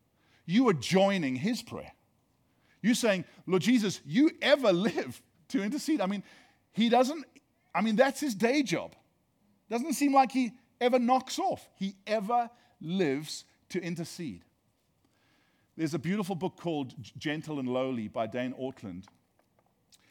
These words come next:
And he says, "Well, what is he primarily praying? Having passed through the heavens, sat down, finished his saving work, what is he praying?"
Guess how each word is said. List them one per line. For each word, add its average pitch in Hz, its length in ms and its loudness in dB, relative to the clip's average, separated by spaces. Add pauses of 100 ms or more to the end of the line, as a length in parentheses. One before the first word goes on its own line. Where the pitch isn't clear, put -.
And 135 80 -12
he 160 60 -6
says, 165 180 -4
"Well, 190 240 -2 (120)
what 156 600 -6 (640)
is 139 100 -8
he 170 100 -6
primarily 170 720 -6
praying? 123 640 -10 (1080)
Having 185 240 -2
passed 226 440 -2
through 208 160 -6
the 175 120 -6
heavens, 98 540 -8 (440)
sat 233 460 2
down, 143 400 4 (560)
finished 233 460 2
his 220 120 0
saving 175 440 0
work, 151 220 -2
what 175 200 0
is 196 60 -6
he 202 100 -6
praying?" 110 480 -12